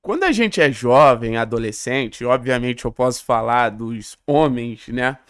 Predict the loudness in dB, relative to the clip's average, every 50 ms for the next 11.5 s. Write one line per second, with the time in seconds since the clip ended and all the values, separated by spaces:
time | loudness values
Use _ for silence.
0 | -20 -20 _ _ _ _ _ _ _ _ -4 -2 -2 -2 -6 -6 -4 -2 -2 -2
1 | -2 -2 -2 -2 0 0 0 -2 -4 -8 -8 -10 -12 -10 -4 0 2 4 4 4
2 | 0 -2 -8 -8 -6 -6 -8 -8 -6 -6 -6 -6 -4 _ -6 -4 -2 -2 2 4
3 | 6 6 6 6 4 0 -6 -8 -10 -8 -8 -10 -10 -10 -10 -12 -12 -8 -4 -2
4 | 0 0 0 -2 -6 _ _ _ _ _ _ _ _ _ _ _ _ 0 0 0
5 | 0 -2 -4 -6 -8 -10 -10 _ -2 -2 -2 -2 -4 -4 -2 -4 -4 -2 _ 2
6 | 4 4 2 0 -6 _ _ _ _ _ _ _ _ _ -6 -4 0 0 0 0
7 | 0 -2 -4 -4 -4 -4 -8 -14 -10 -10 -8 -4 -4 -4 -4 -4 _ -20 _ _
8 | _ _ _ _ _ _ _ _ -6 -4 -4 -4 -2 -2 -4 -2 -2 -2 -2 -2
9 | 0 0 0 0 2 2 2 0 0 2 4 4 4 4 0 -6 _ _ _ _
10 | -20 -20 _ _ _ _ _ _ 0 0 2 2 0 0 0 0 2 0 0 0
11 | 0 -2 -6 -6 -4 -6 -6 -6 -6